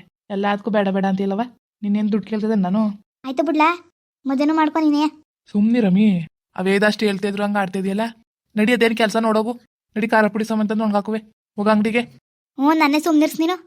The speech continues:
Speaker 2: ಏನಾರು ಮಾಡ್ಕೊಳ್ಳಿ, ನಂತ ಒಂದ್ ರೂಪಾಯಿನೂ ದುಡ್ಡಿಲ್ಲ. ಮದ್ವೆನಾರು ಮಾಡ್ಕೊಳ್ಳಿ, ಕರ್ನರನಾರು ಮಾಡ್ಕೊಳ್ಳಿ, ಫೋಟೋನಾರು ತೆಗಿಸ್ಕೊಳ್ಳಿ. ನಾನಂತ ಅಂತೂ ಒಂದ್ ರೂಪಾಯಿ ಯಾರು ಕೇಳಂಗಿಲ್ಲ. ಅದೇನ್ ಕೆಲ್ಸ ಮಾಡ್ಬೇಕು ಹೇಳಿ, ಮಾಡ್ತೀನಿ ಅಷ್ಟೇ. ಯಾವ ವ್ಯವಹಾರನೂ ಕೊಡ್ಲು ಬೇಡಿ, ಒಂದ್ ರೂಪಾಯಿ ಕಾಸನ್ನು ಕೇಳ್ಬೇಡಿ.
Speaker 1: ಆಯ್ತಾಯ್ತು, ಹೋಗೀಗ. ಹೇಳಕ್ಕಿಲ್ಲ, ಹೋಗು. ಹೋಗಪ್ಪ, ಆಯ್ತು.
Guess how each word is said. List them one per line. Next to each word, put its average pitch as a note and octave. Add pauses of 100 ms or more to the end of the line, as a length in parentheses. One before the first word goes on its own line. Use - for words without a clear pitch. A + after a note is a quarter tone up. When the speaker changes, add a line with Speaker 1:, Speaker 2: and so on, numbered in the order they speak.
(300)
Speaker 2:
ಏನಾರು D4
ಮಾಡ್ಕೊಳ್ಳಿ, C#4+
ನಂತ C#4 (100)
ಒಂದ್ C4
ರೂಪಾಯಿನೂ C4+
ದುಡ್ಡಿಲ್ಲ. A#3+ (380)
ಮದ್ವೆನಾರು B3
ಮಾಡ್ಕೊಳ್ಳಿ, D4
ಕರ್ನರನಾರು C4+
ಮಾಡ್ಕೊಳ್ಳಿ, C#4 (460)
ಫೋಟೋನಾರು C#4+
ತೆಗಿಸ್ಕೊಳ್ಳಿ. C4+ (320)
ನಾನಂತ C#4 (100)
ಅಂತೂ C4
ಒಂದ್ C4
ರೂಪಾಯಿ D4
ಯಾರು B3+
ಕೇಳಂಗಿಲ್ಲ. B3 (340)
ಅದೇನ್ C#4+
ಕೆಲ್ಸ D4
ಮಾಡ್ಬೇಕು D4
ಹೇಳಿ, D4
ಮಾಡ್ತೀನಿ C#4
ಅಷ್ಟೇ. C#4 (460)
ಯಾವ C#4
ವ್ಯವಹಾರನೂ C4+
ಕೊಡ್ಲು C#4
ಬೇಡಿ, D4
ಒಂದ್ C#4+
ರೂಪಾಯಿ C#4+
ಕಾಸನ್ನು C4+
ಕೇಳ್ಬೇಡಿ. B3+ (420)
Speaker 1:
ಆಯ್ತಾಯ್ತು, A3
ಹೋಗೀಗ. A3+ (560)
ಹೇಳಕ್ಕಿಲ್ಲ, A3+
ಹೋಗು. G#3+ (540)
ಹೋಗಪ್ಪ, A#3
ಆಯ್ತು. G#3